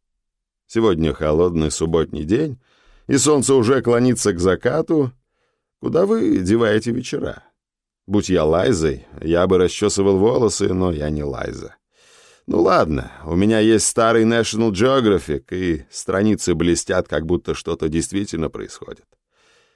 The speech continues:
Конечно, это не так. В этом здании всюду пьяные, целый улей пьянчуг под конец,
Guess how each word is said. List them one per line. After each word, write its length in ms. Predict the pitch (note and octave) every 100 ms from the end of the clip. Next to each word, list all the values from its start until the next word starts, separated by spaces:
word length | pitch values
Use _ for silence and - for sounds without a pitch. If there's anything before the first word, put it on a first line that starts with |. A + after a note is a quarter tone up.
| _
Конечно, 380 | - F#3+ D#3+ -
это 160 | D2 D2+
не 100 | C#2+
так. 360 | D#2 C2+ - - _ _ _ -
В 120 | B2+
этом 260 | C3 B2
здании 420 | F#2 G2 G2+ F#2 E2+
всюду 340 | - G2+ F#2
пьяные, 760 | - F#2 - G#2 F2 D2 A#1+ - _ _ _ -
целый 340 | D#3 D#3 C#3+
улей 360 | B2+ D#3 C#3+ A2
пьянчуг 600 | A#2+ C3 A2 D3 D3+ -
под 180 | G#2+ -
конец, 540 | E2+ D2+ C2+ -